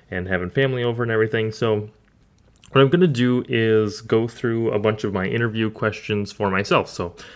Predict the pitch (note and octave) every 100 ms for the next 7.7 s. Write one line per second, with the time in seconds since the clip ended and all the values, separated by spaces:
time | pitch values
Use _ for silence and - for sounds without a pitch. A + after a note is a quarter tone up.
0 | - A2 C3+ D3+ C#3+ C3+ B2 - A#2+ A2+
1 | - - - - A2+ G#2 G2+ G2 G#2 G#2
2 | G#2 F#2+ F#2 F#2 G2 F#2 F#2+ F#2 - -
3 | - G#2+ A2 C#3 B2 A#2+ A#2 A2+ G#2 G#2
4 | G#2+ G#2 G2 F#2 F#2 - - _ - -
5 | G#2 F#2 E2+ E2+ - - _ _ - C#3+
6 | C3+ A#2+ G#2+ G#2+ G#2+ G#2 G#2 - - -
7 | - G#2 G2+ G#2 G2+ G2+